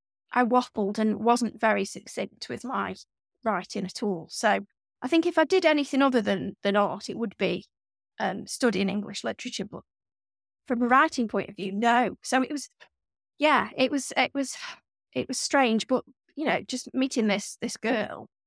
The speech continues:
and I went, "Do you know what? I'm gonna have a look and see what, what this is about," and just went for it, which is a bit re-, re-, weird for me because I had no idea what I was letting myself in for,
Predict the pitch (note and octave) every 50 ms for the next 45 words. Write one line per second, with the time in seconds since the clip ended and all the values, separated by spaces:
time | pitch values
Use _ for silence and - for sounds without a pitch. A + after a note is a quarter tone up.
0 | _ _ _ _ _ _ _ _ _ _ _ _ _ _ - - G#3 B3+ F#3 F#3
1 | F3 - - - A3 A3 A#3+ B3+ G#3+ - - - - - B3 A#3 G#3+ G#3+ G3+ -
2 | - G#3+ G#3 - - A3+ B3 - - F#3+ E3+ - F3 F#3+ - _ A3+ G3+ - -
3 | G3+ - G3+ F#3+ - G3+ G#3 A3+ C4+ C#4+ A#3+ G3 - G#3+ A#3 G3+ A#3+ - - -
4 | A#3 D4+ F#4 - - - - A#3+ - - _ _ _ _ _ _ _ - F4 F4+
5 | - G4+ G4 - C#5 C#5+ - - A3 B3+ E4 F4 - - B3 F4+ _ _ _ _
6 | - - F4+ F#4 G4 G4 B3+ - C#4+ - C4+ E4 C4 D4 B3+ G4+ G4+ D#4+ D#4+ D4+
7 | D#4+ D#4+ D4+ D#4+ D#4 A3 A#3 G#3+ A3+ A#3+ A3 F#3+ - - A#3 G#3 A3 - - A3+
8 | F#3 - - G3+ F3+ - B3+ C4+ B3+ - F3+ D#3 -